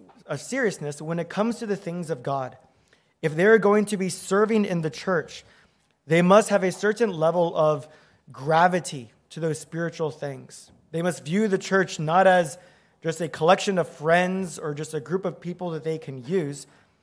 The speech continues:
Rather, there must be a dignity there, a certain amount of seriousness.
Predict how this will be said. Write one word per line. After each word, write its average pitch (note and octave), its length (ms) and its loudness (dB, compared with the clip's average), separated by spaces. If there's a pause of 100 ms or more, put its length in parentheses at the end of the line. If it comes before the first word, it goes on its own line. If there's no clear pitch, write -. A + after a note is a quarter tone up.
(340)
Rather, F3+ 340 8
there E3+ 160 4
must E3+ 340 2
be E3 280 -6
a D3 280 -2 (500)
dignity F#3 420 -2
there, C3 300 -14 (340)
a D3+ 80 -4
certain F3+ 420 0
amount D3 440 -2
of C#3+ 160 -8
seriousness. C#3+ 800 -10